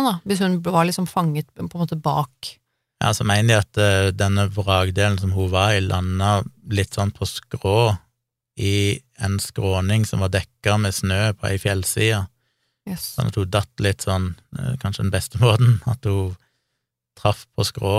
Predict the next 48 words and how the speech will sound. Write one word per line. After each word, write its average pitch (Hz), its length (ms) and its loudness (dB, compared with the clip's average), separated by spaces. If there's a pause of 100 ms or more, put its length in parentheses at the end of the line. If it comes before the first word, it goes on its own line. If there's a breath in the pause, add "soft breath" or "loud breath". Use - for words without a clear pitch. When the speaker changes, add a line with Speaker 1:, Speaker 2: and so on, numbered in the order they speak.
(140)
Speaker 2:
og 101 100 -2
så 104 100 -4
ble 98 140 -2
hun 95 140 -2
bremset 92 400 -2
av 98 160 -2
treet 104 320 0
og 98 100 0
sånn. 98 280 -2 (800)
Ja, - 80 -4 (160)
Speaker 1:
Mm. 185 100 0
Speaker 2:
så 131 120 0
hun, 107 480 2
eh, 101 320 2 (840)
hun 139 100 4
overlevde 120 440 4
det. 127 140 6 (480)
Speaker 1:
Men, 113 260 4
så 110 80 6
Speaker 2:
Eh, 220 80 6
Speaker 1:
alle, 190 240 4
for 214 100 2
alle 190 220 4
de 202 80 4
andre 180 240 2
var 175 220 4
allerede 165 580 2
døde, 156 640 0
liksom? 151 300 -2
Det 185 80 2
var 175 80 2
ingen 180 100 2
Speaker 2:
Ja. 180 140 4
Speaker 1:
andre 151 200 0
som 156 480 0 (1200)
l-, - 20 -12
Speaker 2:
Så - 60 -8
vidt - 100 -6
vi 92 60 -12
Speaker 1:
overlevde 123 500 2
Speaker 2:
vet, 98 140 4
Speaker 1:
fallet? 160 240 -2
Speaker 2:
så 101 100 0
døde 92 400 -4
alle 92 180 -2
andre 90 300 -2
i 98 140 -2
fallet. 104 400 -4